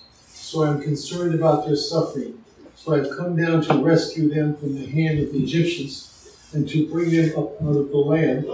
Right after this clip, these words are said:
into a good and spacious land, a land flowing with milk and honey, the home of the Canaanites, Hittites, Amorites, Per-, Perizzites, Hivites, and Jebusites.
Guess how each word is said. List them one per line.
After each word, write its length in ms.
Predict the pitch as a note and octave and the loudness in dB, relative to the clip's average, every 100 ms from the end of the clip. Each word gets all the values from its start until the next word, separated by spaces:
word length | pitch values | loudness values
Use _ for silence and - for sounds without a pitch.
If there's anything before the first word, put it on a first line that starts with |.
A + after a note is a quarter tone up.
| - - - | -8 -6 -4
into 320 | E3 D#3 D#3+ | -2 0 4
a 100 | D3+ | 4
good 280 | - F#3+ F3 | 4 6 6
and 120 | D3+ | 4
spacious 680 | - - F3 D#3+ - - D#3 | 0 2 4 4 2 -4 -2
land, 340 | D3+ A#3 A3 | 0 0 -2
a 40 | |
land 420 | D3+ D#3 E3 D3+ - | 0 2 4 2 2
flowing 380 | E3 E3 D#3 | 2 2 2
with 160 | C#3+ C3+ | 2 0
milk 260 | D#3 D#3 D#3 | 0 -2 -2
and 200 | D3+ D3 | -4 -2
honey, 380 | D#3 A#2+ - - - - _ _ _ - | -4 -2 -4 -10 -20 -20 _ _ _ -6
the 80 | D3+ | -4
home 280 | D#3 F3 E3 | 0 2 2
of 140 | D3+ | 2
the 80 | - | 0
Canaanites, 720 | E3+ E3 B2+ - - - - | 0 0 0 -2 -8 -16 -10
Hittites, 640 | E3+ - - - - - - - - | -2 2 2 -2 -8 -14 -20 -20 -4
Amorites, 760 | D#3+ E3 D3+ - - - - - | 0 2 2 0 -2 -6 -14 -4
Per-, 200 | F#3 F#3 - - _ _ _ _ _ _ _ _ _ _ _ | 0 0 -2 -12 _ _ _ _ _ _ _ _ _ _ _
Perizzites, 920 | F3+ F3 D3+ D#3+ - - - - - _ _ _ _ _ _ _ _ _ - _ _ _ _ _ _ | 2 4 6 4 2 0 -6 -12 -16 _ _ _ _ _ _ _ _ _ -20 _ _ _ _ _ _
Hivites, 840 | D#3+ E3+ D#3 C#3 - - - - - | 2 4 4 2 0 -4 -10 -12 -6
and 120 | C3 | -2
Jebusites. 960 | D3+ D#3+ D3 B2 - - - - - | 4 4 2 -4 -4 -4 -4 -10 -14